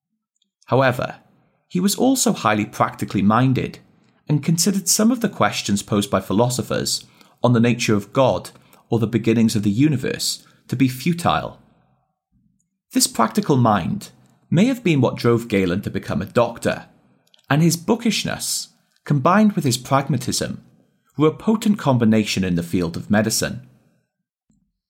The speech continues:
Central to Galen's view of medicine was the belief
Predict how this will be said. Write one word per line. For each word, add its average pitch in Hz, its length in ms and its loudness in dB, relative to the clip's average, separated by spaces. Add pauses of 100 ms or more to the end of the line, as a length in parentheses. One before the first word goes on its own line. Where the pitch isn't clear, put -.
(100)
Central 262 440 0
to 208 100 0
Galen's 139 380 2
view 127 260 2
of 110 120 0
medicine - 560 -4 (460)
was 190 180 2
the 226 80 2
belief - 600 -2